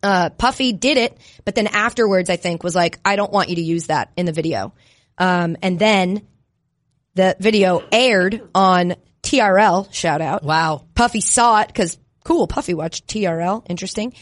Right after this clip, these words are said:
Speaker 1: Um, and then he went to Stout's office and, again, telephone, chair, champagne bottle.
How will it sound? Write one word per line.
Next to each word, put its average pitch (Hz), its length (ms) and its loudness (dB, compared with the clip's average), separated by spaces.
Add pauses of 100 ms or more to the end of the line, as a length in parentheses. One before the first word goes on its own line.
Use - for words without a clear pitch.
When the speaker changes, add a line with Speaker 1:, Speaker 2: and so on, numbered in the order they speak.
(320)
Speaker 1:
Um, 185 400 0 (180)
and 202 100 0
then 190 120 2
he 190 140 0
went 175 320 -2
to 170 140 -2
Stout's 151 300 -4
office 151 480 -6
and, 151 320 -6
again, 156 320 -6 (100)
telephone, 160 600 -4 (380)
chair, 151 360 -2
champagne - 480 -8
bottle. - 300 -8